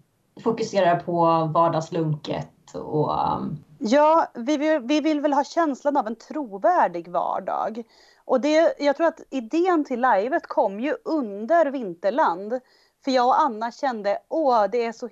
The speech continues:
Speaker 2: himla skönt och det är sån, det är sån fantastisk semester för hjärnan. Att gå runt här och bära ved och, och bygga saker i en efterkatastrofenvärld." Och då kände vi att vi verkligen ville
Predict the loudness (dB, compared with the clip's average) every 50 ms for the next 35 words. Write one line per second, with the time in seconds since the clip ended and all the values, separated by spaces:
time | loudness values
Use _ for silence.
0 | _ -8 -8 -8 -6 -4 0 0 0 0 0 0 2 2 2 2 -2 -4 -6 -10
1 | -10 -8 -8 -8 -8 -8 -8 -8 -8 -8 -10 _ -20 -20 -20 -10 _ -2 -2 0
2 | -2 -2 -4 -4 -2 0 0 -2 0 -2 -6 -4 -4 -2 0 0 -2 -2 -4 -4
3 | -2 -2 -2 -2 -4 -2 0 2 4 4 4 4 4 2 2 2 2 2 2 2
4 | -2 -8 -12 -14 -20 -20 -20 -8 -4 -4 -4 -4 -4 -4 -2 0 2 2 2 2
5 | 2 2 2 2 0 0 0 0 2 2 0 0 -2 -4 -8 -8 -6 -4 -2 -2
6 | -4 -4 -8 -12 -18 _ _ _ _ _ _ _ _ -2 0 2 4 4 4 6
7 | 6 4 4 2 0 0 0 0 0 0 -2 -2 -4 -4 -4 -4 -2 -2 -2 0
8 | 0 -2 -2 -2 -2 -4 -8 _ -6 -6 -6 -6 -6 -8 -6 -6 -4 -4 -6 -6
9 | -8 -10 -8 -8 -8 -8 -8 -4 -4 -4 -4 -4 -6 -4 0 2 4 4 4 2
10 | 2 -2 -6 _ -16 _ _ _ _ _ _ _ 0 2 2 4 4 4 4 4
11 | 4 2 0 -2 -2 -2 -2 -2 -2 -2 0 0 0 -2 -2 -6 -10 -10 -4 0
12 | 2 4 4 2 0 -2 -6 -8 -8 -6 -4 -2 -2 -2